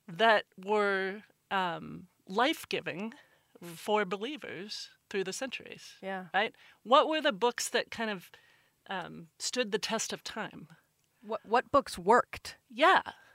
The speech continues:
Speaker 2: What books were, seemed to speak into
Speaker 1: Right.
Speaker 2: their real lives and their real experiences generation after generation after
Speaker 1: Right.
Speaker 2: generation.
Speaker 1: Right. What, to use the, the, the example of the epistles again, what
Speaker 2: Mm.
Speaker 1: were the letters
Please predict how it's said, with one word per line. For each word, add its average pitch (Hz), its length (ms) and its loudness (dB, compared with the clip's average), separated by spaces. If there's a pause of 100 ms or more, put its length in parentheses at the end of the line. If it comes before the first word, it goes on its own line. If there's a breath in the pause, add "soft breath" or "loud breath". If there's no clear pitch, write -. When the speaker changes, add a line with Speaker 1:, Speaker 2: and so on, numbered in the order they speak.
Speaker 2:
What 214 300 2
books - 380 -2
were, 190 480 0
seemed 247 340 -4
to 202 100 -6
speak - 500 -2
into 165 840 -4
Speaker 1:
Right. 247 300 -2 (120)
Speaker 2:
their 185 220 0
real 220 960 4 (180)
lives 190 640 8
and 185 200 -2
their 185 120 2
real 214 340 0
experiences 190 960 -4
generation 165 600 -4
after 170 240 -6
generation 170 580 -6
after 175 220 -10
Speaker 1:
Right. 262 120 0
Speaker 2:
generation. 92 540 -8
Speaker 1:
Right. 233 260 2 (360 soft breath)
What, 277 400 8
to 247 120 -2
use 240 180 4
the, 220 140 2 (160)
the, 175 420 2
the 185 340 -4
example 185 360 -6
of 160 80 -6
the 170 100 -8
epistles 214 420 -10
again, 156 300 -12
what 226 260 4
Speaker 2:
Mm. 208 40 2
Speaker 1:
were 294 100 0
the 269 100 4
letters 202 720 -2